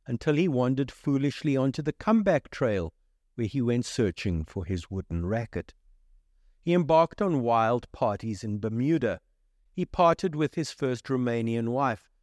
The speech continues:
Mariana Simonescu, in nineteen eighty-four. He fell in love with a Swedish model, later shacking up with an older Italian starlet of questionable talent. Perhaps he was practicing for his encounter with Ron.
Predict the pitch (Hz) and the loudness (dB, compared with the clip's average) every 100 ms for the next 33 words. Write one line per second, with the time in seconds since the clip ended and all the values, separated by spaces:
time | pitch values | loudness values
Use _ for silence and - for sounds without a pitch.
0 | _ _ _ 123 127 131 123 120 120 - | _ _ _ 0 2 2 2 2 -2 -2
1 | 135 123 143 156 - - 104 92 107 104 | 0 2 2 0 -2 0 0 0 -2 -2
2 | 98 98 110 95 95 98 - 143 117 - | -2 -2 -2 0 -2 -4 -2 0 0 -4
3 | _ _ _ _ _ 135 - 143 135 139 | _ _ _ _ _ -8 0 0 2 2
4 | 127 123 120 135 156 - 147 131 123 - | 2 0 0 -4 -4 -6 -2 0 0 -2
5 | 147 147 131 117 _ _ _ 120 135 143 | -2 0 -2 -6 _ _ _ -2 0 0
6 | 180 - 151 - 156 127 117 151 127 139 | -4 2 0 2 0 0 0 -2 -2 -2
7 | - 123 117 120 120 - - 110 110 107 | 0 -2 0 -2 -4 -8 -4 -2 0 -2
8 | 110 - - 151 151 120 104 127 - - | -4 -8 -2 2 4 2 0 -6 -8 -4
9 | 110 - 113 90 90 - 143 139 101 85 | -4 -4 -6 -4 -6 -4 -2 0 0 -4
10 | _ _ _ _ _ _ 147 147 - 156 | _ _ _ _ _ _ 0 0 0 0
11 | 151 - - 117 - 123 - 107 98 120 | 0 -2 0 0 0 -6 -2 -2 -2 -2
12 | 107 107 113 107 - 131 139 127 92 82 | -2 -2 -2 -2 -4 -2 0 0 -2 -4
13 | 80 - 82 101 117 87 | -6 -6 -4 -2 -2 -4